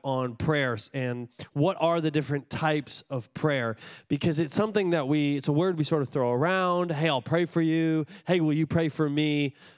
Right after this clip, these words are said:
Uh, but what does it actually mean? What, how do we actually go about those types of prayers? Uh, and we should be asking essentially the question, "Hey, Jesus, how do I pray?" It's what his disciples asked him. "Hey, teach us to pray."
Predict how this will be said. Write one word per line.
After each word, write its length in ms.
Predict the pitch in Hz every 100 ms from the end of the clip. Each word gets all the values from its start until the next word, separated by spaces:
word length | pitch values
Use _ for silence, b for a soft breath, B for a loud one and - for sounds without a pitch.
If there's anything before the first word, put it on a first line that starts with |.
| -
Uh, 260 | 151 139
but 120 | 139 165
what 120 | 180
does 120 | 170
it 80 | 170
actually 340 | 160 - 160
mean? 400 | 147 185 185 180
What, 240 | 156 165 -
how 160 | 170
do 80 | 180
we 100 | 165
actually 260 | 156 - 135
go 220 | 135 127
about 640 | 113 - 151 156 185 - _ _
those 320 | 147 170 160
types 320 | 175 175 156
of 120 | 165
prayers? 440 | - 175 170 175 - B B B
Uh, 280 | 147 143 127 -
and 300 | 156 147 139
we 180 | 143 165
should 220 | - 175
be 140 | 156
asking 480 | 160 190 214 - 165
essentially 420 | 151 165 147 147
the 80 | 139
question, 560 | - 160 170 - 139 135 -
"Hey, 380 | 156 165 143 123
Jesus, 360 | 123 180 147
how 220 | 117 160 175
do 80 | 175
I 120 | 139
pray?" 400 | 117 151 147 117
It's 140 | 117
what 100 | 151
his 80 | 135
disciples 500 | - 127 143 135 117
asked 440 | 113 127 147 - -
him. 240 | 175 185 B B B B -
"Hey, 160 | 175
teach 320 | 131 170 180
us 220 | 190 160 -
to 100 | 143
pray." 400 | 143 151 131